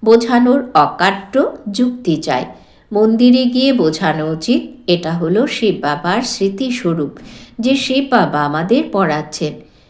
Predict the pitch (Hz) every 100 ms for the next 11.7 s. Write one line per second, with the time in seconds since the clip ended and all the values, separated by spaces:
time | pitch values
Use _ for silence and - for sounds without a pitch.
0 | - - 208 185 170 175 165 156 143 151
1 | 160 - 196 208 233 254 285 254 226 -
2 | - - - _ _ - 277 269 285 240
3 | 196 233 247 247 254 247 247 247 247 247
4 | 247 247 247 247 247 247 247 247 269 440
5 | - - _ _ _ _ _ _ _ _
6 | _ _ - - 190 180 175 175 - 208
7 | 196 196 196 240 247 247 247 240 226 226
8 | 226 226 226 214 220 240 - - _ -
9 | - 214 170 170 175 175 220 330 165 160
10 | 190 202 175 302 359 214 185 170 156 160
11 | 160 160 170 156 143 - 151